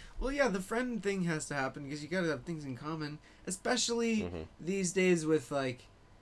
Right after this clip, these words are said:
Speaker 1: there's so much good entertainment out there.
Speaker 2: Yeah. <laughs>
Speaker 1: It, it really does play into it now, where you're like, "What shows are you watching?"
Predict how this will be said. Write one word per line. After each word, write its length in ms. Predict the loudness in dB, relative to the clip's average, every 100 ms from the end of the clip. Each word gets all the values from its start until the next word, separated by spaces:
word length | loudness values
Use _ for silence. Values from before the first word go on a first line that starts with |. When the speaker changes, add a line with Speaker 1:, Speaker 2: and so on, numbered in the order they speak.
| -20 -20 -20 -20 -20 -20 -20 -2
Speaker 1:
there's 220 | 2 2
so 420 | 2 4 6 6
much 380 | 4 2 -2 -6
good 400 | -2 0 0 -4 -4
entertainment 760 | -4 -4 -4 -4 -2 0 -2 -6 -12 -2
out 180 | -2 0
there. 320 | 0 2 6
Speaker 2:
Yeah. 280 | 12 12 12 8 -10 2 6
<laughs> 80 | 8 6 8 10
Speaker 1:
It, 180 | 10 8
it 160 | 6
really 300 | 6 6 6
does 280 | 8 8 8
play 260 | 4 4 6
into 320 | 4 4 6
it 100 | 6
now, 300 | 4 2 4
where 200 | 6 8
you're 200 | 8 6
like, 360 | 6 4 0 -10 -20 -18 -10
"What 180 | -8 -4
shows 460 | 0 6 8 8 4
are 80 |
you 160 | 0 0
watching?" 640 | 0 0 -2 -4 -6 -8